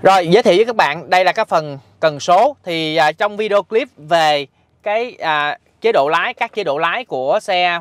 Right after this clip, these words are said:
Hyundai Santa Fe thì Khanh đã hướng dẫn cho các bạn, à, cái cách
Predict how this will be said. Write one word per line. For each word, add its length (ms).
Hyundai 300
Santa 320
Fe 240
thì 160
Khanh 260
đã 460
hướng 200
dẫn 160
cho 80
các 180
bạn, 380
à, 200
cái 160
cách 120